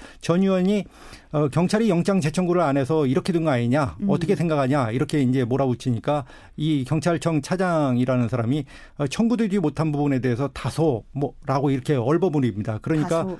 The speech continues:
Speaker 1: 네, 전 의원이 "다소가 뭐냐? 다소 문제가 있다는 것이냐?" 하며 이렇게 태도 문제를
Speaker 2: 음.
Speaker 1: 삼는데요. 정말 그 국민의 생명과 안전을 책임지는 공권력을 책임지는 사람들이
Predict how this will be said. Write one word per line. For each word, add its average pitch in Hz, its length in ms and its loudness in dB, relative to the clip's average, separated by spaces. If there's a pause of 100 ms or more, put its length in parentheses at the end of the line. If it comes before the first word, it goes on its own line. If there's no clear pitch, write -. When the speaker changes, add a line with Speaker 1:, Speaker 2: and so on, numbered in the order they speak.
(140)
Speaker 1:
네, 123 480 0
전 170 240 0
의원이 165 440 0 (260)
"다소가 190 400 2
뭐냐? 139 440 2
다소 180 280 0
문제가 165 320 2
있다는 151 280 0
것이냐?" 127 540 0
하며 139 220 0
이렇게 127 360 -2 (160)
태도 175 420 2
문제를 127 320 2
Speaker 2:
음. 101 40 2
Speaker 1:
삼는데요. 110 560 2 (520)
정말 202 420 2
그 170 720 2 (500)
국민의 202 340 2
생명과 214 320 2
안전을 165 340 2
책임지는 160 640 0
공권력을 139 1080 0
책임지는 175 400 0
사람들이 120 680 0